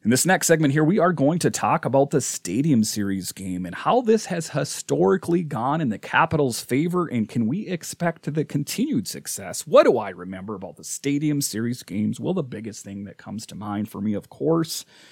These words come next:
is Steckel laying out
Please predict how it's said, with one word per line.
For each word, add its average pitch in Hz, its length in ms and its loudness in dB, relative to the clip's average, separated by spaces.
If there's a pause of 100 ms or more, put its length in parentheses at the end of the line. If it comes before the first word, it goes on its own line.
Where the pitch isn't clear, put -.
(360)
is 123 420 2
Steckel 120 880 4
laying 110 500 2
out 104 420 0